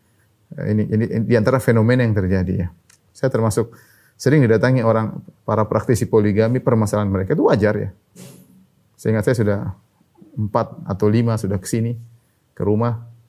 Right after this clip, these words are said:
untuk konsultasi tentang permasalahan khusus masalah poligami. Dan menunjukkan bahwasanya syariat ini syariat yang indah, namun pelaksanaannya tidak semudah yang dibayangkan, ya. Taib.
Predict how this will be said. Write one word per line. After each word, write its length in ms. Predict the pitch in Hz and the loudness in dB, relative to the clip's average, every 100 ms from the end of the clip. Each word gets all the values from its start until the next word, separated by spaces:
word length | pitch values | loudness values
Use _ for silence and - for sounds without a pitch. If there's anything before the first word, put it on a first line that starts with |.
| _ | _
untuk 200 | - 98 | -6 -2
konsultasi 440 | 117 107 98 117 110 | -2 0 0 0 0
tentang 160 | 101 107 | -2 -2
permasalahan 480 | 120 131 117 135 123 | 0 0 0 0 0
khusus 160 | 127 | -4
masalah 380 | 120 107 139 151 - _ _ _ | -4 0 0 -2 -8 _ _ _
poligami. 500 | 110 101 85 87 127 127 - _ _ _ _ _ _ _ _ _ - | 0 0 0 -2 -4 -8 -10 _ _ _ _ _ _ _ _ _ -8
Dan 160 | 98 98 | -2 0
menunjukkan 400 | 98 101 113 101 | 0 0 2 2
bahwasanya 560 | 92 90 107 113 113 - _ _ _ _ _ | 0 0 0 -2 -4 -12 _ _ _ _ _
syariat 320 | - 98 98 107 | -4 0 2 0
ini 80 | 117 | 0
syariat 280 | 101 98 98 | 0 0 -2
yang 220 | 95 117 | -4 0
indah, 160 | 123 113 | 0 0
namun 400 | 107 120 120 - - _ _ _ _ | 0 -2 -2 -8 -18 _ _ _ _
pelaksanaannya 420 | 107 107 - 117 113 | -4 -2 -2 -2 0
tidak 180 | 101 - | -2 -2
semudah 320 | 107 104 101 | -2 0 0
yang 240 | 104 127 - _ _ - | 0 -2 -8 _ _ -2
dibayangkan, 800 | 107 98 95 98 98 92 85 - | 0 2 2 2 0 -2 -4 -8
ya. 240 | - 95 - _ _ _ _ _ | -10 -10 -12 _ _ _ _ _
Taib. 380 | - 127 113 - | 0 2 2 -4